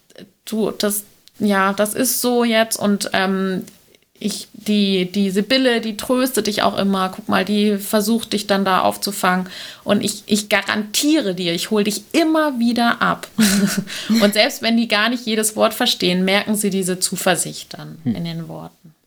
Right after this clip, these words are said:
Speaker 1: Ja.
Speaker 2: Gibt es denn eine,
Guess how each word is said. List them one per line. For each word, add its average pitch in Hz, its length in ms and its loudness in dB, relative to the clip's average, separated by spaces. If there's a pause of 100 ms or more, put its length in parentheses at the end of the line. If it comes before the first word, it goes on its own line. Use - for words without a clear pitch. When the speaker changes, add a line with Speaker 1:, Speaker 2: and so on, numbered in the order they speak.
(440)
Speaker 1:
Ja. - 60 -20 (440)
Speaker 2:
Gibt 120 180 -6
es 127 120 0
denn 117 200 2 (120)
eine, 95 580 0